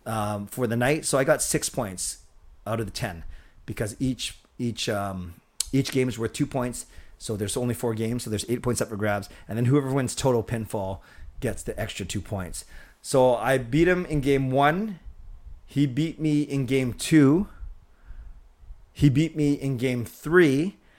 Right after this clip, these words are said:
And then going into game four, I was eighteen pins behind him. And then I shot a two oh six. He only shot a one fifty. So I pummeled him in the fourth game, beat him by about thirty-five pins. So therefore, I won six out of our ten points. Our middle guy won seven out of ten points. So that's thirteen.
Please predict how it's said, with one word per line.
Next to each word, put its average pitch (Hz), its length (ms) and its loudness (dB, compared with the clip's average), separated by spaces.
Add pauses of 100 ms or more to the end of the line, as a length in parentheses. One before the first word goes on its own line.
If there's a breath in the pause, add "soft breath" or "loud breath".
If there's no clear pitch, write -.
(200 soft breath)
And 131 140 2
then 139 160 4
going 175 200 4
into 220 120 -2
game 165 160 4
four, 139 320 4
I 127 100 4
was 120 200 0
eighteen 160 400 2
pins 143 240 -2
behind 127 260 0
him. 143 80 0
And 143 140 0
then 175 100 6
I 226 40 4
shot 240 200 2
a 196 40 4
two 180 220 4
oh 143 40 8
six. 123 320 0
He 143 80 -2
only 151 100 0
shot 147 160 2
a 139 40 4
one 135 160 0
fifty. 120 400 -2 (320 soft breath)
So - 140 2
I 135 80 8
pummeled 208 440 6
him 143 100 4
in 135 80 0
the 127 80 0
fourth 147 300 4
game, 135 340 2 (320 soft breath)
beat 147 140 6
him 156 140 4
by 135 140 8
about 127 200 0
thirty-five 127 520 0
pins. 113 380 -4 (200 soft breath)
So - 140 -6
therefore, 110 460 0
I 101 140 0
won 107 280 2
six - 300 -4
out 107 100 -6
of 101 80 -6
our 98 100 -8
ten 110 200 -6
points. 110 380 -8 (240 soft breath)
Our 120 120 2
middle 143 200 10
guy 143 160 10
won 127 220 4
seven 160 340 4
out 143 100 4
of 127 60 -4
ten 135 200 -2
points. 143 260 -4
So 139 60 -6
that's 120 180 -4
thirteen. 131 500 -2